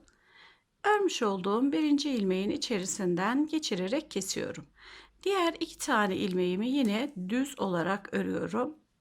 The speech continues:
Bir önceki ilmeğimin içerisinden geçiriyorum.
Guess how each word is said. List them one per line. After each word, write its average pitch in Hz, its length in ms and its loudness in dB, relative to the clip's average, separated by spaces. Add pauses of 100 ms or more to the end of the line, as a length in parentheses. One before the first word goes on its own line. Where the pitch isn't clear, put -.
Bir 370 240 2
önceki 196 480 -2
ilmeğimin 208 760 0
içerisinden 196 960 -2
geçiriyorum. - 720 -8